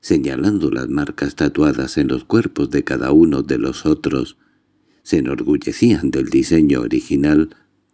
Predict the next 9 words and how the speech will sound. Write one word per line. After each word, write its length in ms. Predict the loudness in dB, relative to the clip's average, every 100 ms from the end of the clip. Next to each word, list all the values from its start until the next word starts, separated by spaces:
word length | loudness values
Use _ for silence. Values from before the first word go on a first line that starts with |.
| _ _ _ _ _ _ _ _ _ _ _
de 160 | -2 0
algunos 640 | 0 2 0 0 -10 _ _ _ -16
y 160 | -2 0
criticaban 840 | 0 0 0 2 0 2 0 -2 -10 _ -6
los 200 | -2 -2
defectos 600 | -2 -4 -8 -2 0 2
de 160 | 0
los 180 | 0 -4
demás. 560 | -6 -4 -6 -8 -18